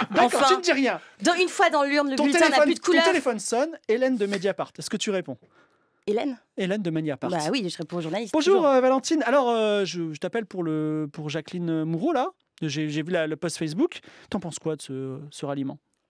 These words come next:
Speaker 2: Mais je pense que Jacqueline Moureau est libre de soutenir le candidat qu'elle souhaite.
Speaker 1: Et que pense des, que pensez-vous des valeurs de Jacqueline ? Gilets jaunes, euh, rassemblement, euh, le ric,
Speaker 2: Mais
Speaker 1: le
Speaker 2: moi, j'entends la France périphérique qui souffre.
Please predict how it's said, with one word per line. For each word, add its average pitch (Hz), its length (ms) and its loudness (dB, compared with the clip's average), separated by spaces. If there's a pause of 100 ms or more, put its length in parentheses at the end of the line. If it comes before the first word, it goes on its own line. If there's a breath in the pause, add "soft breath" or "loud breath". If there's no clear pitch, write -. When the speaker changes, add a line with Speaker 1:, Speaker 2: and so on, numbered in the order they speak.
(180)
Speaker 2:
Mais 165 120 -16
je 151 100 -10
pense 220 260 -6
que 208 140 -2
Jacqueline 180 340 -4
Moureau 180 220 0
est 262 100 0
libre 226 280 -4
de 190 80 -2
soutenir 202 560 -4
le 180 100 0
candidat 180 320 -4
qu'elle 285 140 -8
souhaite. - 360 -10 (280 soft breath)
Speaker 1:
Et 208 220 0
que 262 100 -2
pense 311 340 -4
des, 160 280 -2 (260)
que - 80 -4
pensez-vous 202 580 -6
des 160 240 -2
valeurs 180 360 -2
de 131 100 -8
Jacqueline ? 123 400 -8 (1200)
Gilets 139 180 -2
jaunes, 131 280 -4 (180)
euh, 131 220 -4
rassemblement, 131 840 -4
euh, 120 240 -6 (220 loud breath)
le 151 120 -2
ric, 160 400 -8
Speaker 2:
Mais 247 140 2
Speaker 1:
le 277 80 4
Speaker 2:
moi, 285 180 2
j'entends 277 720 0
la 247 160 2
France 262 320 -6
périphérique 262 640 -2
qui 302 140 -2
souffre. 339 480 -2